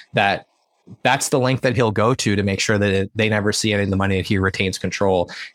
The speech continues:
And it's a good thing that I think Bill Gates is focused on solving, like, really important problems. And that's how he wants to spend his time now. But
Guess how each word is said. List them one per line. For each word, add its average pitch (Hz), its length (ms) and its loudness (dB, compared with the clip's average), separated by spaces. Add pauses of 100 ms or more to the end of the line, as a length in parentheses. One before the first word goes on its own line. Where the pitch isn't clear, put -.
And 123 340 0
it's 135 160 0
a 131 40 0
good 143 320 0
thing 151 280 2
that 110 220 0
I 113 80 2
think 117 260 -2
Bill 110 180 0
Gates 107 280 0
is - 100 -6
focused 107 360 -2
on 101 80 -2
solving, 104 380 2
like, 95 200 -2
really 101 240 2
important 101 480 0
problems. 110 400 0
And 95 140 -2
that's 101 180 -2
how 104 140 2
he 98 80 2
wants 98 260 -2
to - 60 -6
spend 92 260 -4
his 90 140 -2
time 98 320 -2
now. 151 240 0 (320)
But 120 260 0